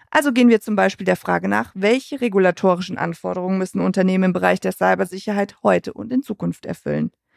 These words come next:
Viertens entwickelt sich die Cybersicherheitslandschaft ständig weiter. Neue und innovative Technologien wie künstliche Intelligenz und Machine Learning spielen mittlerweile eine wichtige Rolle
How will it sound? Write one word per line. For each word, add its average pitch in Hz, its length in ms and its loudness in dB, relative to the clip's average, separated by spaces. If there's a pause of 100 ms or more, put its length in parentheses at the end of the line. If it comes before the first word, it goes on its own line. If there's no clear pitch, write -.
(600)
Viertens 247 480 0
entwickelt 208 460 0
sich 220 120 -4
die 214 120 -6
Cybersicherheitslandschaft 196 1600 -2
ständig 180 440 0
weiter. 156 400 -4 (160)
Neue 240 440 2
und 190 160 -4
innovative 214 600 2
Technologien 185 680 -2
wie 170 100 -8
künstliche - 480 -4
Intelligenz 196 680 2
und 185 160 0
Machine 214 380 2
Learning 185 280 2
spielen 196 340 0
mittlerweile 185 440 2
eine 180 240 -6
wichtige 214 360 -4
Rolle 180 400 2